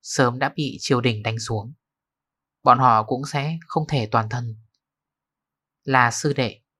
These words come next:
ngươi không thể bới móc. Có thể vì bọn họ làm được những gì ngươi đã làm toàn bộ."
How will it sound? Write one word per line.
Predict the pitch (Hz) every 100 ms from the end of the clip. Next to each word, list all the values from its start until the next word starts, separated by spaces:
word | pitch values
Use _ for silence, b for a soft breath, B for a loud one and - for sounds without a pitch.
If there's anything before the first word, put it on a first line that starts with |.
| _ _ _
ngươi | 147 139
không | 127 135
thể | - 113
bới | 107 107
móc. | 139 170 _ _ _ _ _ _ -
Có | 170
thể | 180 139 113
vì | 120
bọn | 113 101
họ | 123 113
làm | 117 113
được | 113 117
những | 131
gì | 147 127 107 110 _ _ _
ngươi | 139 135 123
đã | 120 123 143 147
làm | 131 120 110 110
toàn | 107
bộ." | 110 104